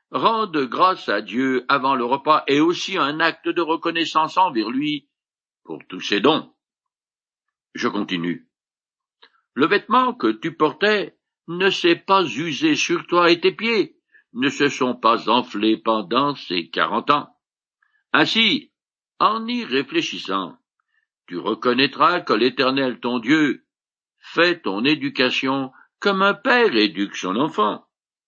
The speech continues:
Les Israélites furent les objets des soins méticuleux et miraculeux du Seigneur,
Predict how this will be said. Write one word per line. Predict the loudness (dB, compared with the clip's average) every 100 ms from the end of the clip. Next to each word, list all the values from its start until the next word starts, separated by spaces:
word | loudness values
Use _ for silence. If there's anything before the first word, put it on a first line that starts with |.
| _ _ _ _ _ _ _ _ _ _ _ _
Les | -4 -2
Israélites | -2 0 0 2 0 -2 -2 -4 -6 _ _ _
furent | 0 2 4
les | 2 2 0
objets | 0 -2 2 4 4 2
des | -2 -4 -2
soins | -2 -2 -4 -4 -4
méticuleux | -2 -2 -2 -8 -12 -10 0 2 2 -2 -2
et | -4 -2 -6
miraculeux | -4 0 0 0 -4 -4 0 0
du | 0 -4
Seigneur, | -2 -2 0 -2 -4